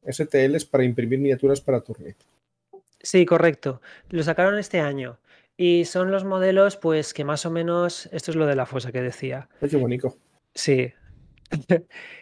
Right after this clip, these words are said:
Speaker 2: Son, son S T Ls que están muy guays, están muy ambientados, pero realmente yo creo que la gracia del juego, esto es también otra misión, que hay que ir a rebuscar en las tripas del pescado y lootearlas para tirarlas hacia tu lado de la base.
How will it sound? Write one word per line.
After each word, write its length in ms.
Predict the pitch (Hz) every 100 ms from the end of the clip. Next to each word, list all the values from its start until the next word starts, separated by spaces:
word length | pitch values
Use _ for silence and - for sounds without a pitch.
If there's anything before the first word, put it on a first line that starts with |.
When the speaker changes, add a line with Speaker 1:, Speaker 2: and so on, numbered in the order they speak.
| _ _ _
Speaker 2:
Son, 840 | - 175 170 175 175 175 175 170 156
son 160 | - 190
S 140 | 196
T 200 | 196 185
Ls 240 | 190 196
que 80 | -
están 180 | 151 160
muy 120 | 160 170
guays, 340 | 147 147 156
están 100 | 151
muy 120 | 147
ambientados, 520 | 151 139 131 131 143 147
pero 160 | 143
realmente 400 | 143 156 170 170
yo 120 | 165 160
creo 140 | 160
que 60 | 156
la 80 | 143
gracia 260 | 143 147 147
del 100 | 135
juego, 300 | - 147 151
esto 180 | 156 165
es 100 | -
también 280 | 135 135
otra 160 | 123 120
misión, 440 | 120 120 135 127 131
que 100 | 131
hay 80 | 131
que 80 |
ir 180 | 135 139
a 280 | 143 143 180 _ - -
rebuscar 320 | 151 143 143
en 60 | 147
las 120 | 143
tripas 220 | 147 139
del 140 | 135 131
pescado 540 | 139 - 131 135 147
y 340 | 135 123 120 147
lootearlas 720 | 151 135 131 131 135 151 - _ _ _
para 200 | - 143
tirarlas 300 | 131 139 139 139
hacia 160 | 143
tu 100 | 127
lado 200 | 135 135
de 60 | 131
la 60 | 127
base. 340 | 123 - 127